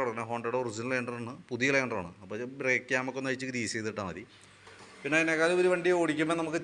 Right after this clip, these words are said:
ചെറിയൊരു ഗട്ടറിൽ ചാടിയാൽ പോലും ഫ്രണ്ടിൽ നിന്ന് ഒരു അടി വരുന്നുണ്ട്. അത് നമുക്ക് ഹാൻഡിലിൻ്റെ ബെയറിങ് കോൺസെപ്റ്റ് എന്ന് പറയും, അത് ഇളക്കം കാണിക്കുന്നുണ്ട്. വെട്ടലും അതുമായിട്ട് ബന്ധമൊന്നുമില്ല, പക്ഷേ വണ്ടിക്ക് നമുക്ക്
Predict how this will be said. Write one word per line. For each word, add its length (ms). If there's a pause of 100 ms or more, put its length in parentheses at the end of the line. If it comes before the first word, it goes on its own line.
ചെറിയൊരു 400
ഗട്ടറിൽ 300
ചാടിയാൽ 220
പോലും 180
ഫ്രണ്ടിൽ 240
നിന്ന് 160
ഒരു 120
അടി 180
വരുന്നുണ്ട്. 380
അത് 140
നമുക്ക് 180 (100)
ഹാൻഡിലിൻ്റെ 640
ബെയറിങ് 500
കോൺസെപ്റ്റ് 480
എന്ന് 140
പറയും, 180 (640)
അത് 160 (520)
ഇളക്കം 360 (220)
കാണിക്കുന്നുണ്ട്. 580 (540)
വെട്ടലും 560
അതുമായിട്ട് 420
ബന്ധമൊന്നുമില്ല, 520 (180)
പക്ഷേ 220 (100)
വണ്ടിക്ക് 380 (360)
നമുക്ക് 260